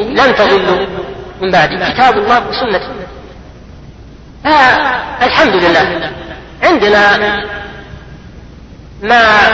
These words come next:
أوصى به الرسول صلى الله عليه وسلم، لأنه أوصانا باتباع كتاب الله: "إني تارك فيكم ما إن تركتم، ما إن تمسكتم به لن تضلوا". أوصانا بكتاب الله، هذه وصية الرسول،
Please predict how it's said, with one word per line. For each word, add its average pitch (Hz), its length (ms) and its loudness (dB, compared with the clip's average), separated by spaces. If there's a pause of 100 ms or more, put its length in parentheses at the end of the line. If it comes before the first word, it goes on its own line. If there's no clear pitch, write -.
(300)
أوصى 220 340 4
به 175 260 4
الرسول 185 220 2
صلى 170 80 -2
الله 175 140 2
عليه 151 200 2
وسلم، - 360 -4
لأنه 240 180 4
أوصانا 247 360 4
باتباع 208 880 2 (240)
كتاب 185 260 2
الله: 156 260 2
"إني 220 160 4
تارك 214 320 4 (140)
فيكم 208 340 0
ما 208 180 4
إن 202 180 0
تركتم، 196 440 0 (280)
ما 220 100 6
إن 208 80 4
تمسكتم 190 560 2
به 226 240 2 (560)
لن 226 180 4
تضلوا". 185 260 -4 (160)
أوصانا 240 380 4
بكتاب 175 420 2
الله، 156 240 0 (500)
هذه 226 180 4
وصية 170 320 2
الرسول، 156 400 -4